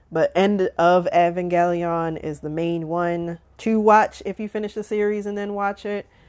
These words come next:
But I believe all of those, they may still be on Netflix. Definitely watch all of those. And again, try out the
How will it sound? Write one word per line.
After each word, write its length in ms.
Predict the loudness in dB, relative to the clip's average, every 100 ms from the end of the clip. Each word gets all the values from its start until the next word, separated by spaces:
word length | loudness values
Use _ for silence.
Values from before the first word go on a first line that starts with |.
| _ -20 -20 -20 -20 -20 -10 0
But 600 | 4 4 4 4 2 0 _ -20 -20 -20 -20 -20 -20 -20 -20 _ _ _ 0
I 100 | 4
believe 320 | 6 6 6
all 180 | 6 6
of 60 |
those, 320 | 2 0 -2 -4
they 140 | -4
may 280 | -4 -2 -4
still 280 | -4 -6 -4
be 140 | -4
on 140 | -6 -6
Netflix. 640 | -8 -10 -14 -16 -20 _ 2
Definitely 360 | 2 2 -4
watch 420 | 0 2 0 -2 -8
all 220 | -4 -4
of 220 | -4 -6
those. 640 | -6 -6 -6 -6 -6 -8 -12 -6
And 300 | -4 -4 -6
again, 500 | -2 0 2 0 -4 -10 -20 -20 -20 -20 -20 -8
try 280 | 2 6 8
out 260 | 6 4 0
the 520 | 2 4 4 0